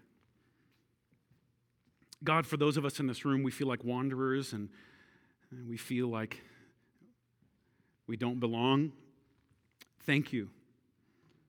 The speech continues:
that in the same way Nehemiah heard the calls of the distressed, received the repentant, and gave up his own privilege to help, so also you, Jesus, have heard our cries of distress.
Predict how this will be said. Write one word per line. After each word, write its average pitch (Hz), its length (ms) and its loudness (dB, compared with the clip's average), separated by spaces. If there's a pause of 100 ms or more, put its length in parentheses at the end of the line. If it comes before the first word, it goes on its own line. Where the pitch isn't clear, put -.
(140)
that 143 120 2
in 143 60 6
the 135 80 2
same 151 360 4
way 139 220 4
Nehemiah 131 600 4
heard 127 320 2
the 131 60 0
calls 123 340 -2
of 120 80 -4
the 120 60 -4
distressed, 107 760 -6 (920)
received 151 440 0
the 147 80 4
repentant, 135 680 0
and 107 220 -6 (1400)
gave 135 240 2
up 131 160 0
his 131 140 -2
own 123 180 2
privilege 120 540 0
to 127 80 -6
help, 110 400 -6 (680)
so 147 260 -2
also 139 380 0
you, 127 280 0
Jesus, 104 720 -6 (640)
have 127 160 -10
heard 139 280 2
our 139 120 2
cries 120 360 -2
of 120 80 -8
distress. 110 760 -10